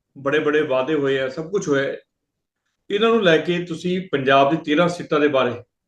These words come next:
ਅਕਾਲੀ ਦਲ, ਆਪ ਪਾਰਟੀ, ਕਾਂਗਰਸ ਔਰ ਬੀਜੇਪੀ, ਚਾਰਾਂ ਪਾਰਟੀਆਂ ਲੜੇ ਹੈ,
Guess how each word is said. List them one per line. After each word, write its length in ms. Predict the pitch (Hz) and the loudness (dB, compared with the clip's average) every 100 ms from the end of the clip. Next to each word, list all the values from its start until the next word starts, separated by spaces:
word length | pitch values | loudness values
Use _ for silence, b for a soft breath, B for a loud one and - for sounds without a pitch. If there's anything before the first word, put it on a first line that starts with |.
| _ - | _ -20
ਅਕਾਲੀ 500 | - 135 127 131 139 | -6 -2 -2 -2 0
ਦਲ, 480 | 135 135 131 - _ _ _ _ _ _ _ _ _ _ _ - | 2 2 0 -6 _ _ _ _ _ _ _ _ _ _ _ -2
ਆਪ 280 | 131 135 135 | 2 2 2
ਪਾਰਟੀ, 460 | 135 127 131 131 | 2 0 -4 -10
ਕਾਂਗਰਸ 720 | 123 135 135 139 135 131 127 165 | -4 2 2 4 2 0 -2 -4
ਔਰ 140 | 139 | -4
ਬੀਜੇਪੀ, 520 | 127 143 147 123 120 - _ _ _ _ _ _ _ _ _ _ | -2 2 0 0 -8 -14 _ _ _ _ _ _ _ _ _ _
ਚਾਰਾਂ 300 | - 143 160 | 2 4 4
ਪਾਰਟੀਆਂ 320 | 156 139 147 | 4 2 2
ਲੜੇ 260 | 139 127 120 | 0 -2 -4
ਹੈ, 180 | 117 | -6